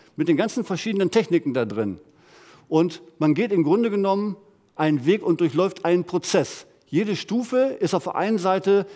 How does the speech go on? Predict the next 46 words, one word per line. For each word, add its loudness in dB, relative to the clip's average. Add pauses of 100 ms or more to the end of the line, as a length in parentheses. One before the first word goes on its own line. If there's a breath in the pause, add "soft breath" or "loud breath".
(140 loud breath)
die -2
Prüfung -4
eines 2
Gürtelgrades, -4 (200 loud breath)
aber 2
auf 0
der -2
anderen 0
Seite 2 (220 loud breath)
ist 2
es -4
auch 0
eine 2
weitere 0
Erfahrung, 0
die 0
man 2
weiter 0
umsetzen 0
kann. -10 (580 soft breath)
Und 2
je 4
höher 4
man 0
kommt, -2
desto -2
komplexer -2
wird 0
das -2
auch. -10 (360 soft breath)
Jetzt -4
sieht -8
man 2
da 4
oben, 2 (200)
das -2
ist -2
jetzt -4 (120)
mein -2 (260)
Gürtel, 0
der 0
ist -8
schon -2
ein 0
bisschen -4
angekratzt. -6